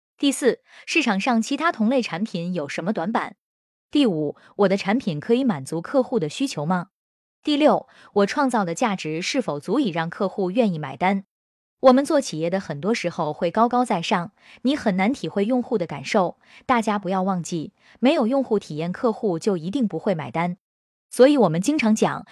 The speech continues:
用户的视角就是上帝的视角。这是我给大家分享的第一个案例，一个行业下行的时候，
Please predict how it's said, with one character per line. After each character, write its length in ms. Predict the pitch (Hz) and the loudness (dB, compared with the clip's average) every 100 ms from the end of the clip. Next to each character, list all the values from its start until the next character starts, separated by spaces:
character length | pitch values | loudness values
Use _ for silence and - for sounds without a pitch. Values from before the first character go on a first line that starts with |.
| - | 0
用 160 | 349 320 | 0 2
户 160 | 311 | 0
的 80 | 202 | 0
视 200 | - 269 | 0 -2
角 280 | 190 135 143 | -2 -4 0
就 160 | 269 | 2
是 120 | 254 214 | 2 2
上 280 | - 302 | 0 0
帝 120 | 262 233 | 0 0
的 80 | 160 | 0
视 160 | - | 0
角。 320 | 214 160 113 - _ _ _ _ _ | 0 -2 -4 -12 _ _ _ _ _
这 140 | 320 | -2
是 140 | 294 214 | 0 0
我 140 | 202 | 0
给 120 | 226 | -2
大 140 | 160 185 | -2 -2
家 180 | 202 202 | -2 0
分 160 | 254 | 0
享 220 | 262 175 | -2 -4
的 140 | 143 147 | -6 -6
第 200 | 262 302 | -2 0
一 40 | |
个 100 | 285 | 0
案 220 | 185 175 | -2 -4
例， 240 | 160 165 - _ _ - | -4 -6 -10 _ _ -4
一 120 | 311 | 0
个 100 | 359 | 2
行 220 | 277 190 | 0 0
业 140 | 262 247 | 0 0
下 180 | 277 | 0
行 180 | 220 165 | -4 -4
的 120 | 202 | -4
时 160 | 247 156 | -2 -4
候， 320 | 160 151 - | -4 -4 -6